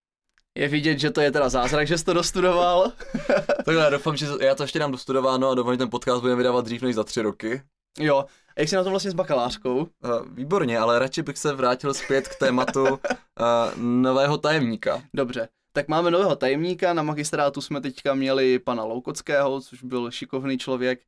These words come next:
Speaker 1: dělal tajemníka skoro třicet let. Takže je to docela poprask, protože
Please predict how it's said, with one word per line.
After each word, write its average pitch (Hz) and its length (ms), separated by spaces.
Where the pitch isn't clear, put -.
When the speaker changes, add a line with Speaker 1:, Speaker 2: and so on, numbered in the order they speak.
Speaker 1:
dělal 135 200
tajemníka 131 480
skoro 127 260
třicet - 380
let. 113 220
Takže 127 320
je 135 140
to 147 140
docela 143 300
poprask, 139 680
protože 127 680